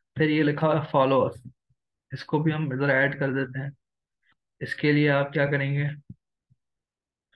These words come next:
इसके लिए आप, मेरा ख्याल है ये वाला है, अभी हम इसको check कर लेते हैं एक नज़र,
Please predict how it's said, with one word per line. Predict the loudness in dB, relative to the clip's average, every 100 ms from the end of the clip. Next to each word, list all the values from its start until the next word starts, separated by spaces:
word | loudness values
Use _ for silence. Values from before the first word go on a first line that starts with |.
| _ _ _ _ _ _ _ _ -10
इसके | -8 -8 -2 0
लिए | 0 0
आप, | 0 -2 -4 -10 -20 _ _ _ _ _ _ _ -20 _ -12 -8 -8 -8 _ -12 -12 -12 _ _ -8
मेरा | -8
ख्याल | -6 -4 -2 -2
है | -2 0
ये | 0
वाला | 0 -4 -8
है, | -10 -14 -20 -20 -20 _ _ _ -8
अभी | -4
हम | -4 -4
इसको | -8 -6
check | -4 -4 -4
कर | -4
लेते | -4 -6
हैं | -8
एक | -6
नज़र, | -4 -6 -8